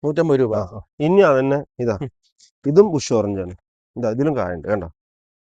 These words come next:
Speaker 1: ഇതിലും കായ
Speaker 2: ഇത്
Speaker 1: വന്നിട്ടുണ്ട്.
Speaker 2: രണ്ടെണ്ണം നൂറ്റമ്പത് രൂപ കൊടുക്കണം.
Speaker 1: രണ്ടെണ്ണം നൂറ്റമ്പത്.
Speaker 2: ആ, ആ.
Speaker 1: രണ്ട് പ്ലാന്റ് നൂറ്റമ്പത്
Speaker 2: ആ, ആ,
Speaker 1: രൂപയ്ക്ക് അല്ലേ?
Speaker 2: ആ, അതെ.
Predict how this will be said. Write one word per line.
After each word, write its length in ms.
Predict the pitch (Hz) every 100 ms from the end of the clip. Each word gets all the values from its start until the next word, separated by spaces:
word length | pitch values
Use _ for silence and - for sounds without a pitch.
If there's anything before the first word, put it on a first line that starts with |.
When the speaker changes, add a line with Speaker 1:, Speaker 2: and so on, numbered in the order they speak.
| _ _ _ _ _ _
Speaker 1:
ഇതിലും 160 | 147 160
കായ 120 | 135
Speaker 2:
ഇത് 60 | 113
Speaker 1:
വന്നിട്ടുണ്ട്. 360 | 110 147 185
Speaker 2:
രണ്ടെണ്ണം 420 | 170 156 180 190
നൂറ്റമ്പത് 380 | 160 120 104 98
രൂപ 160 | 92 95
കൊടുക്കണം. 220 | 90 87 _ _ _ _ _ _ _ -
Speaker 1:
രണ്ടെണ്ണം 220 | 165 185
നൂറ്റമ്പത്. 360 | 135 131 107
Speaker 2:
ആ, 40 | 95
ആ. 160 | 92 92 _ _ _ _ _ 151
Speaker 1:
രണ്ട് 200 | 175 202
പ്ലാന്റ് 220 | 196 233
നൂറ്റമ്പത് 380 | 185 151 143 123
Speaker 2:
ആ, 40 |
ആ, 40 |
Speaker 1:
രൂപയ്ക്ക് 220 | 117 110 -
അല്ലേ? 240 | 104 -
Speaker 2:
ആ, 0 |
അതെ. 160 | 98